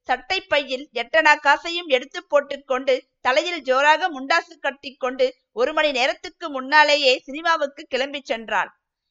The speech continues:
பொய்மான் கரடு ஓரமாக போன சாலைக்கு அரை மைல் கிழக்கே செங்கோலனுடைய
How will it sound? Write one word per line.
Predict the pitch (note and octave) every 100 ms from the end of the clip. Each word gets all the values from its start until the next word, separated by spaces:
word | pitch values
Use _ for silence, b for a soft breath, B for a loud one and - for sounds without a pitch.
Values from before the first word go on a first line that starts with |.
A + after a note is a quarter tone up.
| _ _ _ C#4
பொய்மான் | F4 F#4+ G4
கரடு | F#4 D#4 D#4 D4
ஓரமாக | C#4 D4+ D4 D4+ E4+
போன | D#4 C#4+ C#4
சாலைக்கு | D4 A#3+ D4 D4 C#4+ C4 -
அரை | A#3 D4+
மைல் | D4+ D4+ C#4
கிழக்கே | C4 D4 D4+ C#4 C4+ -
செங்கோலனுடைய | C4 C#4 F4 F#4 D#4+ D4+